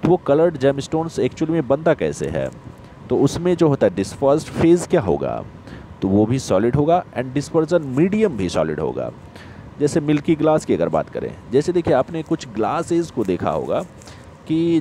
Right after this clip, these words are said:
जिसके अंदर में ऐसा, अ, महसूस आपको ऐसा दिखता होगा, अ, कि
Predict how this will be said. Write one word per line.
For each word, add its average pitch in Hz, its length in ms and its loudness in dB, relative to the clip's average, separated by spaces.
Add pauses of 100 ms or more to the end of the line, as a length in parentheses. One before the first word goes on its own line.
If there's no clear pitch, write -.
जिसके 151 500 0
अंदर 143 360 0
में 170 140 -2
ऐसा, 170 520 4
अ, 117 260 4
महसूस 120 560 0
आपको 117 400 0
ऐसा 123 240 2
दिखता 147 300 -4
होगा, 104 280 0
अ, 139 60 -4 (640)
कि 110 720 -2